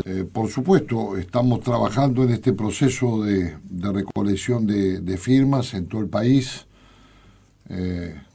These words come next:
que nos demanda un, un gran trabajo, pero que por suerte es una reforma, mm, que ya es de la gente, que está pasando, eh,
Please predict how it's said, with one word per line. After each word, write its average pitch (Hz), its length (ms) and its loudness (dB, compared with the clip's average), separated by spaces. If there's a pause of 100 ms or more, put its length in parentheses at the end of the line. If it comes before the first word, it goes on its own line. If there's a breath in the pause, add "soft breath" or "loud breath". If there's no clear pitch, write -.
(240)
que 101 120 -2
nos 98 160 0
demanda 110 680 2
un, 90 220 -6
un 98 140 -4
gran 117 260 2
trabajo, 131 580 2 (300)
pero 104 300 -2
que 113 140 -4
por 101 260 -4
suerte 127 580 2 (600 soft breath)
es 107 220 -4
una 123 200 4
reforma, 113 720 4
mm, - 1200 -18
que 104 140 -2
ya 127 200 4
es 120 60 4
de 113 80 4
la 104 120 2
gente, 113 520 0 (720 soft breath)
que 107 80 -2
está 107 240 0
pasando, 113 760 2
eh, 87 300 -10